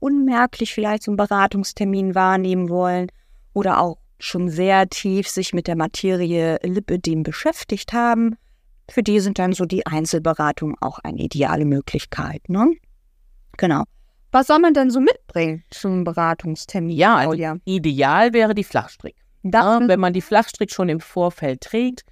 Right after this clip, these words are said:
Speaker 2: das macht das Gewebe schön weich, das Bein ist entstaut und der Arzt kann das Lipödem viel besser fühlen und ertasten.
Speaker 1: Ja.
Speaker 2: Ähm, ist jetzt keine Voraussetzung mehr, aber würd's vereinfachen.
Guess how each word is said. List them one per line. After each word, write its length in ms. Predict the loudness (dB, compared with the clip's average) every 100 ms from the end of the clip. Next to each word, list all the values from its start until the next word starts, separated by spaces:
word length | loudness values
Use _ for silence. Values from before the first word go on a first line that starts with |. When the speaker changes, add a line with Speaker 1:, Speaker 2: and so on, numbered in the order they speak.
| _ _
Speaker 2:
das 160 | -8 -2
macht 200 | -2 -2
das 160 | -10
Gewebe 360 | -6 0 2 0
schön 320 | 0 0 2
weich, 300 | 2 0 0
das 340 | -2 -6 -8 -18 _ _ -2
Bein 260 | 0 2
ist 140 | 0 -4
entstaut 580 | -8 -4 0 2 2 0
und 100 | 0
der 140 | 0
Arzt 260 | 0 -2 -4
kann 140 | -2
das 160 | -2 -2
Lipödem 520 | -2 0 0 0 -4 -6 _ _
viel 300 | _ 0 2
besser 300 | 4 2 0
fühlen 720 | -6 -6 -4 0 2 2 2
und 160 | 2 -2
ertasten. 640 | -4 -2 -2 -2 -8 -10 -10
Speaker 1:
Ja. 100 | -12 -16 _ _ _ _ -2
Speaker 2:
Ähm, 500 | 0 2 0 -2 -6 _ _ _ _
ist 280 | 0 0 0
jetzt 220 | -4 -4
keine 280 | -2 0 0
Voraussetzung 840 | 0 0 2 0 0 -2 -2 -2
mehr, 340 | 2 2 2 2
aber 240 | 0 0
würd's 240 | 0 -4 -4
vereinfachen. 640 | -6 -6 -8 -10 -14 -16